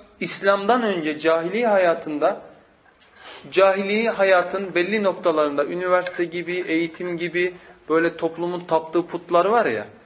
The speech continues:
hani oralarda makam mevki sahibi olan kesinlikle Müslümanlar vardır burada. Bir iki tane de olsa vardır yani. İ-, adam onu dini için terk edince adam diyor ki, "Deliye bak," diyor ya, "şunu terk etti," diyor.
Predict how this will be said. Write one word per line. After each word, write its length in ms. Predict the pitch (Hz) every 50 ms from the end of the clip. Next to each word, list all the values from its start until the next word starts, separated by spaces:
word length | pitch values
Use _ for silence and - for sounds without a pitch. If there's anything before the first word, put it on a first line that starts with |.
| - - - _
hani 220 | - 180 214 226
oralarda 840 | - - 240 262 262 254 240 226 214 208 202 208 240 277 269 - - - - - - -
makam 420 | 180 208 202 - 240 254 240 233
mevki 360 | 226 226 226 214 220 - 254
sahibi 420 | 233 - 240 214 214 214 226 233 233
olan 380 | 226 226 233 226 226 226 -
kesinlikle 540 | - - 220 - - 240 247 254 247 233 226
Müslümanlar 600 | 220 220 220 - - 208 214 214 214 214 233 220
vardır 380 | 214 208 202 196 175 160 147 139 123 120
burada. 240 | 113 107 107 101 104 - - _ _ _ _ _
Bir 100 | - 247 247
iki 220 | 226 - 233 214
tane 280 | 220 208 202 202 202 180
de 60 | 180
olsa 300 | 175 175 175 - 269 254
vardır 360 | 240 220 190 160 131 127 113
yani. 260 | 113 107 104 101 104 - - - _ _ _ _ _ _ _ _ _ _ _ _ _ _ - - - - - - - -
İ-, 120 | 190 196 - - -
adam 380 | 165 180 190 262 285 285 285 220
onu 340 | 226 233 247 285 269 208
dini 280 | 208 233 240 247 277 294
için 240 | 294 294 - 262 233
terk 320 | - 285 269 285 277 -
edince 360 | 262 247 269 285 269 247 254
adam 360 | 202 208 220 202 226 233 233 240
diyor 120 | 277 269
ki, 160 | - 220 170
"Deliye 360 | 180 180 175 190 214 226 226
bak," 260 | 208 190 - - - -
diyor 160 | 160 151 147
ya, 180 | 147 147 151
"şunu 300 | 147 - - 170 185 196
terk 300 | 180 - 151 143 - -
etti," 300 | 135 123 - - 120 107
diyor. 160 | 107 107 104